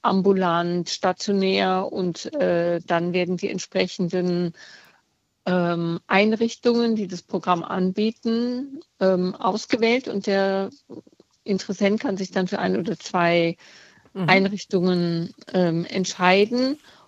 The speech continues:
Speaker 1: Und, äh, die Rentenversicherung nimmt dann automatisch Kontakt auf mit der Einrichtung und die Einrichtung, ähm, ähm, kontaktiert dann nach Bewilligung den,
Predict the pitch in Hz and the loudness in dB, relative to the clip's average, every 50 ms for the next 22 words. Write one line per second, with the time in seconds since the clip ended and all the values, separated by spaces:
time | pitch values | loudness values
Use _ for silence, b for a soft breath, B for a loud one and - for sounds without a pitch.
0 | b _ _ - 220 196 202 196 196 202 196 - - - - 208 196 190 185 196 | b _ _ 2 4 6 6 6 4 2 0 -4 -8 -6 -2 0 0 2 2 0
1 | 190 196 196 202 - 262 208 226 208 - - 214 202 208 202 202 196 190 185 - | 0 0 -2 -4 -4 -6 -8 -8 -10 -8 -8 -6 -4 -2 0 0 0 -2 -2 -2
2 | 202 190 190 185 - - - 185 180 - 208 190 175 175 185 - - 185 - - | -2 0 0 -2 -2 -2 -4 -4 -4 -2 -2 -2 -2 -2 -2 -4 -6 -8 -8 -8
3 | - - 180 - 226 226 - - 196 190 - - 190 170 - - - - 220 240 | -8 -8 -6 -2 -2 -2 0 0 -2 -2 -2 -2 -2 -2 0 0 0 0 0 0
4 | 269 330 254 - - 247 220 208 202 - - - - 180 180 185 190 185 - - | 0 -2 -4 -4 -4 -4 -2 -2 -2 -2 -2 -2 -2 -2 -2 -2 -2 -2 -2 0
5 | - 180 180 180 180 180 185 - - _ _ _ _ _ - - - - - - | 0 2 2 4 2 2 0 -2 -8 _ _ _ _ _ -20 -20 -14 -6 2 4
6 | 190 185 175 170 175 180 175 175 175 - B B B B B B B B B B | 6 6 8 6 6 4 2 2 0 -4 B B B B B B B B B B
7 | B B _ _ _ _ - 185 175 170 170 165 165 165 165 165 165 165 165 165 | B B _ _ _ _ 0 2 4 4 4 2 2 0 0 -2 -2 -2 -2 -4
8 | 165 170 175 185 202 202 - - - 214 190 - 214 185 - - - 226 214 208 | -4 -4 -6 -8 -12 -14 -12 -4 -2 0 0 0 0 -4 -2 2 6 6 6 6
9 | - 196 185 175 - 208 240 - - 233 208 185 196 208 190 208 196 - 196 190 | 6 2 2 4 2 2 0 0 2 2 4 6 6 4 4 2 2 2 2 2
10 | 190 185 180 180 175 - 190 175 175 170 175 170 170 175 175 190 | 2 2 0 -2 -2 0 0 0 0 0 0 -2 -4 -4 -6 -8